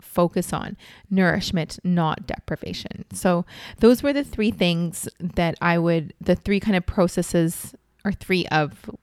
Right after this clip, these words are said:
probably many <laughs> that I used to use. So three processes that I would use with clients so that they could come from a place of loving where they are, so that they can nourish, heal, and then flourish. So those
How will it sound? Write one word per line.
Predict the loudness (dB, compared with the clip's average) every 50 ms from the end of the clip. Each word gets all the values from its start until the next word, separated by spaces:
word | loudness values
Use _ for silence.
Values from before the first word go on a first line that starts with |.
| _ -6
probably | -2 -2 -2 -2 -2 -4 -4 -2
many | -2 0 2 6 6
<laughs> |
that | 8 8
I | 8 6 6 6 6
used | 6 6 4 2
to | 2
use. | 4 4 4 2 0 -4 -16 -14 -14 -14 -14 -6
So | -2 -2
three | 0 2 2 0 0
processes | 2 2 4 4 4 4 0 -2 -2 -2 -4 -2
that | 0 0
I | 2
would | 2 0 0
use | -2 -4 -6
with | -8 -10 -8
clients | -4 -2 0 0 0 -2 -2 -4
so | -4
that | -6 -6 -8 -8 _
they | -2 -2 -2
could | -2 -4 -6 -6
come | -8 -10 -6 -4 -4 -4
from | -4 -4 -2 -2
a | -2
place | -2 -2 -4 -4 -2 -2
of | -4 -6 -8 -8 -6
loving | -2 0 2 2 2 2 0 0 0 -4 -6 -8 _
where | -4 0 2 2 4 4 2
they | 2 0 0 0 -2 -4 -6 _ _ _ -4
are, | -2 0 0 0 0 0 0 -2 -4 -6 -8 -12 -18 -20 -20 0
so | 4 6 6
that | 6 6 4
they | 2 2
can | 2 2 2 2 2
nourish, | 2 2 2 2 0 -2 -4 -8 _ _ _ _
heal, | -20 -20 -18 -8 -2 2 2 4 4 2 2 -2 -6 -8 _ -4
and | -2 -2 0
then | -2 -2 -4
flourish. | -6 -10 -10 -6 -6 -4 -4 -4 -4 -6 -8 -8 -10 -14 -16 -20 -20 -20 -20 -4
So | 0 2 4
those | 6 6 4 4